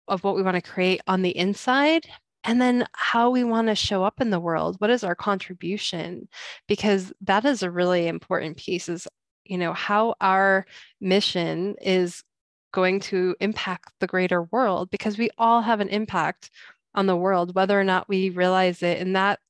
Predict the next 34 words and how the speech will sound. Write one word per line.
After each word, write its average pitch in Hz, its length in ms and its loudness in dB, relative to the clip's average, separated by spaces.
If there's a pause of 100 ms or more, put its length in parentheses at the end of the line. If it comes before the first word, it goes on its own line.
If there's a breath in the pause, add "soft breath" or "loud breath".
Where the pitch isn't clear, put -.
(840)
I 214 160 4
believe, 190 500 -2 (360 loud breath)
oftentimes 202 640 -2
comes 202 540 -4 (220)
down 202 260 0
to 208 320 -2
a 202 80 0
sense 233 300 -4
of 359 120 0
worthiness 170 720 -2
or 190 220 0
feeling 233 380 0
like 185 180 0
we 180 100 -2
make 170 220 -2
a 170 60 -2
difference, - 640 -10
right? 170 420 -2 (280 loud breath)
And 208 180 0
so 202 340 4
we 196 140 4
have 202 340 -2
to, 185 220 -2 (320 loud breath)
you 196 120 2
know, 180 140 4
start 190 320 -2
to 202 120 -6
work 185 320 0
on 175 200 2
some 190 160 -2
of 180 120 2
those 175 280 0 (120)
underlying, 175 920 0 (880 loud breath)
m-, 202 140 -4